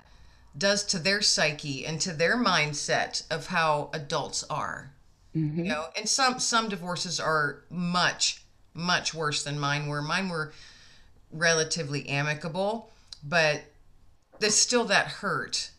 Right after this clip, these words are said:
Speaker 1: and,
Speaker 2: Mm-hmm.
Speaker 1: you know, the arguments or, or without arguments, the silences.
Speaker 2: Mine was bombarded by silence.
Speaker 1: And that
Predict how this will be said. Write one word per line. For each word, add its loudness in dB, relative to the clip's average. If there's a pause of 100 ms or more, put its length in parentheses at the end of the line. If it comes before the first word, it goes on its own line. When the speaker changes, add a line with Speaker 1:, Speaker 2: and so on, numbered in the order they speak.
Speaker 1:
and, -4
Speaker 2:
Mm-hmm. 0
Speaker 1:
you -2
know, -2
the -6
arguments 0
or, -2 (200)
or 0
without -2
arguments, -2
the -6
silences. 0 (1300)
Speaker 2:
Mine 4
was -2
bombarded 0
by -4
silence. -4 (1040)
Speaker 1:
And -2
that 6